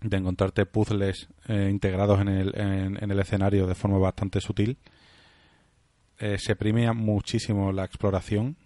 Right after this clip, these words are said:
y aparte de que se premia, y es que en los modos, eh, de al-, dificultad alta es casi fundamental explorarlo todo para lootear lo máximo posible, porque la munición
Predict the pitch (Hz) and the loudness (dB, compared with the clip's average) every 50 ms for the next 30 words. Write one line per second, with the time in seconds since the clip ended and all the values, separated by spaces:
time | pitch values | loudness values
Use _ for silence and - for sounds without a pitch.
0 | _ _ _ _ _ _ _ - 107 92 - 104 101 - 107 101 98 92 - 95 | _ _ _ _ _ _ _ -8 -4 -2 -2 -2 0 0 -2 -2 -2 -2 -4 -2
1 | - 98 101 104 113 120 113 104 95 - - 104 101 98 95 95 98 98 101 101 | 0 0 0 2 2 2 0 0 -2 0 0 2 2 2 2 2 0 2 2 2
2 | 98 95 - - - _ _ _ _ 107 101 98 95 95 92 92 90 90 92 95 | 0 0 -4 -10 -20 _ _ _ _ -6 -4 -4 -4 -2 -4 -4 -4 -6 -8 -10
3 | 92 - _ - 104 101 98 95 95 101 104 110 110 107 101 - 110 - 107 - | -12 -14 _ -4 -4 -2 -2 -2 -4 -4 -6 -8 -8 -8 -8 -8 -8 -8 -2 0
4 | 104 101 98 - - 95 95 95 - - - 101 92 - 104 98 98 - - _ | 0 0 0 0 -2 -2 -2 -4 -6 -8 -8 -8 -6 -6 -6 -6 -6 -8 -12 _
5 | - - 113 107 104 98 98 98 92 - 101 98 95 101 92 - - - 98 95 | -2 0 0 2 2 2 0 0 -2 -2 -2 -4 -2 -4 -8 -10 -6 -4 -2 0
6 | 95 98 98 101 101 95 - - 98 92 92 90 92 - _ _ _ _ _ _ | 0 0 0 0 0 0 2 2 2 2 0 -2 -4 -8 _ _ _ _ _ _
7 | - 104 98 101 98 - 101 98 95 98 98 92 92 95 90 - - 104 98 90 | -4 -2 -2 -2 0 0 0 0 2 2 2 2 2 0 -4 -4 -4 -4 -2 0
8 | 98 92 - 104 98 98 107 123 - - 98 - - 90 90 90 87 87 87 90 | 0 0 0 0 -2 -2 -4 -4 -6 -10 -10 -8 -8 -6 -6 -6 -6 -8 -8 -10
9 | 87 - - 95 92 95 95 92 92 92 | -10 -8 -6 -4 -4 -4 -4 -6 -8 -10